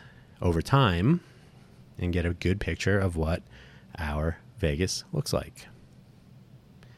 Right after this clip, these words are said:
And there's some other things too. There, uh, so I mentioned the security and privacy connected through things like signed emails and encrypted messaging.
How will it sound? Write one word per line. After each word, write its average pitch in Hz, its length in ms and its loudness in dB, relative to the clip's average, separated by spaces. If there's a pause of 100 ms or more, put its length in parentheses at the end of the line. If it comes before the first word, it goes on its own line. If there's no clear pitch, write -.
(560)
And 170 140 8
there's 139 140 10
some 98 80 6
other 80 120 6
things 80 220 0
too. 90 100 6
There, 87 360 6
uh, 78 400 2
so 82 200 2
I 76 120 0
mentioned 78 340 0
the 73 240 -4
security 80 500 0
and 76 80 2
privacy 98 960 4
connected 82 480 -2
through 80 320 2
things 78 440 -2
like 73 340 0 (320)
signed 80 320 0
emails 80 560 2
and 73 140 -2
encrypted - 280 -2
messaging. 85 560 0